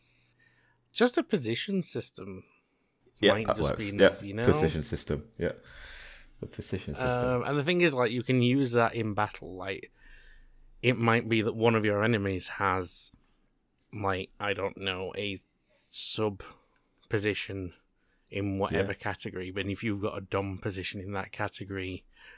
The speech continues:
Speaker 1: you'll get a bigger bonus. If you've got a switch, switch position in that category, you'll get a bonus, but not quite as big type of
Speaker 2: Mm-hmm.
Speaker 1: thing, you know, and that'll give
Speaker 2: Yeah.
Speaker 1: you a damage bonus or whatever.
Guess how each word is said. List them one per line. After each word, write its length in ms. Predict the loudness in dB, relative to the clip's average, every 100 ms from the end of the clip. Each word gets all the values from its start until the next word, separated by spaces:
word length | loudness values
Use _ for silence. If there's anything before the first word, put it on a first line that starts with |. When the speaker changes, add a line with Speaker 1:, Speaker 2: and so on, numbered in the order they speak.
| _
Speaker 1:
you'll 220 | -4 -2 0
get 180 | 0
a 60 | 0
bigger 300 | 2 4 6
bonus. 500 | 6 6 6 2 -2
If 140 | -6 -4
you've 100 | -2
got 140 | -4
a 40 |
switch, 480 | -4 -4 -4 -4 -6 -8 _ _ -20 -20 -20 _
switch 400 | -4 0 0 -2
position 340 | 0 0 0 0
in 80 | 0
that 160 | -2
category, 440 | -2 -4 -4 -4 -2
you'll 160 | -2 0
get 160 | -2
a 60 | 0
bonus, 420 | 0 2 0 -2
but 140 | -6 -8
not 180 | -10 -8
quite 320 | -4 -4 -4
as 140 | -6
big 360 | 0 2 2 0
type 240 | -4 0 2
of 80 | 2
Speaker 2:
Mm-hmm. 60 |
Speaker 1:
thing, 280 | 2 0 0
you 100 | 0
know, 420 | -2 -2 0 0 -2
and 160 | 0
that'll 180 | 0 0
give 160 | -2 -2
Speaker 2:
Yeah. 40 |
Speaker 1:
you 40 | -4
a 40 |
damage 400 | -2 -4 -4 -4
bonus 380 | -4 -2 -4 -4
or 160 | -4
whatever. 420 | -4 -4 -4 -6